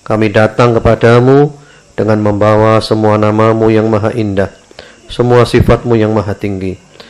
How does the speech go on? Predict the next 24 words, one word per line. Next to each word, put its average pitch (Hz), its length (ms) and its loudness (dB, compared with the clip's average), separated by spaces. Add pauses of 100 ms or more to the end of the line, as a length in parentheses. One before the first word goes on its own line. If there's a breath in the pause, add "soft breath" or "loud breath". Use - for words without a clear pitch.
(200 loud breath)
Kami 131 320 2
memuji 131 480 2
engkau, 113 440 0
ya 98 200 0
Allah, 104 320 0 (440 loud breath)
dengan 120 280 2
semua 131 480 2
pujian 127 480 2
yang 123 160 2
selayaknya 123 560 2
untukmu. 101 640 -4 (520 loud breath)
Kami 123 320 2
yakin 123 560 2
engkau 120 160 4
mendengar 104 400 0
kami, 104 320 -2 (560 loud breath)
engkau 131 320 2
melihat 127 480 2
kami, 131 400 2 (480 loud breath)
dan 107 240 0
engkau 110 160 2
mengabulkan 104 720 0
doa-doa 98 480 -2
kami. 98 400 -4